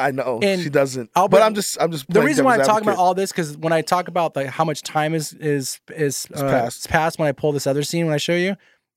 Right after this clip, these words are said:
Speaker 2: it's gonna make you kinda think, "Well, yeah, it seems like it's been a while," but we'll, we'll get it back into that.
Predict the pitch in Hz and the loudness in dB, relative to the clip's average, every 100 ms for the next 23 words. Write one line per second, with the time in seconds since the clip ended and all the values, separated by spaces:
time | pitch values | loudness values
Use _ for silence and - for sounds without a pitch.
0 | _ - 156 196 180 170 156 151 170 143 | _ -6 -2 0 0 -2 -2 -2 -2 0
1 | 165 147 175 151 147 139 131 190 139 117 | -2 -4 -8 -4 0 0 0 0 0 -4
2 | 131 - _ - 330 254 143 - 175 127 | -8 -14 _ -6 -2 -2 -2 -2 0 2
3 | 143 135 104 - _ _ - 156 139 _ | 2 0 -4 -12 _ _ 0 0 0 _
4 | _ _ _ - 170 190 170 196 180 165 | _ _ _ -2 0 0 0 0 0 0
5 | 143 139 135 117 101 | 0 0 -2 -4 -6